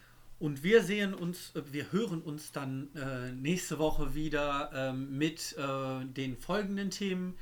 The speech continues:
Wir werden einmal über Prokrastination sprechen und was man alles tun kann, äh, anstatt zu lernen. Und, äh, wir werden uns auch darüber unterhalten, was, äh,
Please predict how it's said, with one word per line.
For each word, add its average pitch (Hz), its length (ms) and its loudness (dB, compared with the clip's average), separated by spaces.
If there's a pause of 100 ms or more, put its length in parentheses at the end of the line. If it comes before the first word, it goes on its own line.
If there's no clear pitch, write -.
(300)
Wir 139 140 -2
werden 131 220 -4
einmal 156 580 0
über 135 480 -2
Prokrastination 160 920 -4
sprechen 202 560 -6 (280)
und 127 220 -8
was 139 220 -4
man 135 240 -2
alles 131 420 -6
tun 214 280 -2
kann, 160 380 -2 (360)
äh, 139 280 -4
anstatt 135 520 -4
zu - 320 -8
lernen. 180 480 -4 (460)
Und, 156 360 0
äh, 143 180 -6
wir 127 100 -6
werden 131 240 -4
uns 117 140 -12
auch 143 180 -10
darüber 131 340 -2
unterhalten, 120 840 -6 (280)
was, 131 520 -6
äh, 131 320 -6